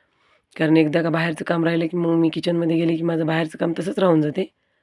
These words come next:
म्हणून मी आज अगोदर धुणं वगैरे सगळं धुवून घेतलं होतं, सगळं बाहेरचं करून घेतलं होतं,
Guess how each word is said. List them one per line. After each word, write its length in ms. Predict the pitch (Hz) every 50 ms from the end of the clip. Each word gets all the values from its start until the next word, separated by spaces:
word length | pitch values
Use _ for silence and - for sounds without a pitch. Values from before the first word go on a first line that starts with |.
| _ _ _ _ _ _ _ _ _ _ _ _ _ _ _ _ _ _ _
म्हणून 220 | 170 165 160 160
मी 320 | 160 160 160 160 160 160 160
आज 220 | 156 156 156 151
अगोदर 320 | 156 156 147 165 156 160 156
धुणं 260 | 135 151 156 160 165
वगैरे 240 | 165 160 156 165 156
सगळं 340 | - 151 135 139 196 202
धुवून 200 | 185 180 175 165
घेतलं 220 | 156 151 151 156 156
होतं, 180 | 151 - 190 214 - _ _ _ _ _ _ _ _ _ _ _ _ _ -
सगळं 240 | - 147 175 180
बाहेरचं 320 | 170 170 160 160 160 - 160
करून 240 | - 165 156 156 151
घेतलं 240 | 151 143 - 156
होतं, 180 | 156 156 - 196